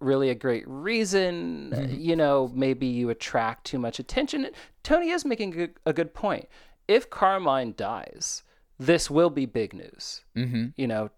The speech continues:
Speaker 1: Carmine's famous, we can assume, 'cause
Speaker 2: Yeah.
Speaker 1: he's the boss in New York. He's the John Gotti, you know, right now. And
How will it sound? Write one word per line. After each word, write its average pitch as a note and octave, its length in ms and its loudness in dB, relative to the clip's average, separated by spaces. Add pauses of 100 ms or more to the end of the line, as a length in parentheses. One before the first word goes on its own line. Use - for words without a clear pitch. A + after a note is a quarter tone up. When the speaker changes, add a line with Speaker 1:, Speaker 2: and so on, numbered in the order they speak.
(140)
Speaker 1:
Carmine's E3 420 4
famous, - 480 -10
we A#2+ 120 -4
can G#2+ 140 -10
assume, - 480 -8
'cause A#2 80 -2
Speaker 2:
Yeah. F#2 140 0
Speaker 1:
he's G2 140 -10
the A2 80 -6
boss G#2 300 -2
in C3+ 60 -4
New E3+ 60 -4
York. G#3+ 160 -2
He's A#2+ 120 -10
the C#3 80 -2
John B2+ 280 4
Gotti, G#2 360 -2 (240)
you A#2+ 140 -8
know, F2 100 -6
right - 200 -10
now. - 200 -16 (640)
And B2+ 680 2